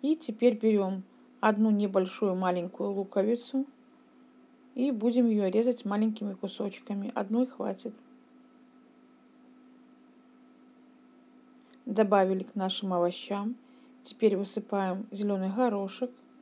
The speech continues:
и добавляем две-три столовые ложки растительного масла. Я добавляю три.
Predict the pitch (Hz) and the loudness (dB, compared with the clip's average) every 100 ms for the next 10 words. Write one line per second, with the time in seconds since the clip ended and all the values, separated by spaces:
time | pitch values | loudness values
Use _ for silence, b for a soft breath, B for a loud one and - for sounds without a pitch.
0 | B B B B _ 262 247 196 190 196 | B B B B _ -2 2 2 4 4
1 | 240 220 202 220 226 226 220 190 196 220 | 4 2 2 2 4 0 0 -2 0 2
2 | 214 185 208 214 - 190 - 214 196 185 | 2 2 0 -4 -4 -6 -6 -6 -6 -4
3 | 185 190 190 - 196 - B B B 220 | -4 -4 -6 -8 -12 -12 B B B 0
4 | 233 196 185 190 202 190 196 190 | 2 2 2 4 2 0 -4 -4